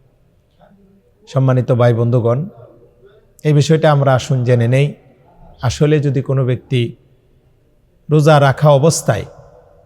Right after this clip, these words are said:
ফরজ নামাজ আদায় না করে, এর দ্বারা তার রোজা ভেঙে যাবে, এমনটা মাসলা বা এমন কোনো কথা আমাদের শরীয়তে নেই। বরং রোজা রাখা এটা একটা ফরজ,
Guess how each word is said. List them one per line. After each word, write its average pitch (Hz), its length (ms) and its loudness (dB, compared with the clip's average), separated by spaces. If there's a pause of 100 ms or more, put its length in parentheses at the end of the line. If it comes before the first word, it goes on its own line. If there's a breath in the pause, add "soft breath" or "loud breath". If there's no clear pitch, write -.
(160)
ফরজ 147 280 0
নামাজ 147 280 0
আদায় 131 240 0
না 117 220 -2
করে, 117 300 -2 (680)
এর 135 180 0
দ্বারা 139 240 0
তার 127 220 -6
রোজা 120 500 -2 (220)
ভেঙে 127 300 0
যাবে, 120 400 -2 (460)
এমনটা 117 600 -4 (1200)
মাসলা 131 600 -4 (420)
বা 120 200 -2
এমন 135 280 2
কোনো 120 220 -4
কথা 120 460 -2 (280)
আমাদের 107 260 -8
শরীয়তে 107 500 -6
নেই। 92 240 -12 (760)
বরং 160 420 2 (600)
রোজা 151 280 4
রাখা 170 460 0
এটা 139 180 -4
একটা 110 200 -6
ফরজ, 92 320 -6